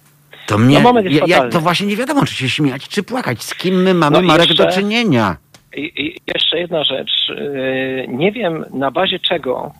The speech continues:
Speaker 2: też wczoraj słyszałem z ust jednego z polityków partii rządzącej takie sformułowanie, nie wiem, na bazie czego tworzone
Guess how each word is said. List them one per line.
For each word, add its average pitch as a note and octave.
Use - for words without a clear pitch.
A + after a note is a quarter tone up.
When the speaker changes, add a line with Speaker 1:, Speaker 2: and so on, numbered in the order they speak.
Speaker 2:
też F#3
wczoraj C#3
słyszałem C3+
z C3
ust C3
jednego C3+
z -
polityków B2+
partii C#3+
rządzącej C3
takie B2+
sformułowanie, B2+
nie F3
wiem, G#3+
na F#3
bazie E3
czego E3+
tworzone D3+